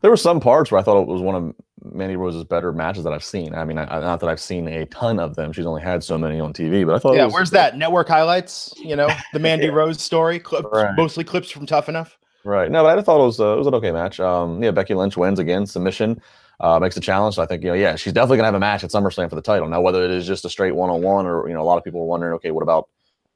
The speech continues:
Speaker 1: you know, what, what about, O-, does Asuka still somehow get in there? You know, um,
Speaker 2: Where's Charlotte? I thought she was
Speaker 1: Yeah.
Speaker 2: supposed to be back.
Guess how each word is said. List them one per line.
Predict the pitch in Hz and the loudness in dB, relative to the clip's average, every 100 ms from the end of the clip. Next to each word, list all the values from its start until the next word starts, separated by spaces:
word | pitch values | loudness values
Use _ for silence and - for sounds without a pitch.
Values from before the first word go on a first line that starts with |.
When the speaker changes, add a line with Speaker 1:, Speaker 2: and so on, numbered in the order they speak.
| _ - | _ -18
Speaker 1:
you | - | -14
know, | 78 | -8
what, | 78 53 | -6 -6
what | 60 76 | -4 -2
about, | 82 82 101 - | 2 4 4 4
O-, | |
does | 95 | 2
Asuka | 92 95 - | 2 2 0
still | - 104 101 | -4 0 0
somehow | - 101 98 | -2 -2 -2
get | 95 | -2
in | 98 | -2
there? | 98 95 95 92 | -2 -2 -2 -2
You | 87 | -2
know, | 78 78 71 65 67 | -6 -10 -10 -14 -14
um, | 67 69 73 _ _ _ - | -14 -16 -20 _ _ _ 0
Speaker 2:
Where's | 202 | 0
Charlotte? | 208 160 180 98 - _ _ _ _ _ _ | 2 0 0 -2 -10 _ _ _ _ _ _
I | - | -6
thought | 160 | -4
she | |
was | 175 | -2
Speaker 1:
Yeah. | 190 | -6
Speaker 2:
supposed | 160 | -8
to | 131 | -10
be | |
back. | 113 120 101 - | -6 -4 -6 -12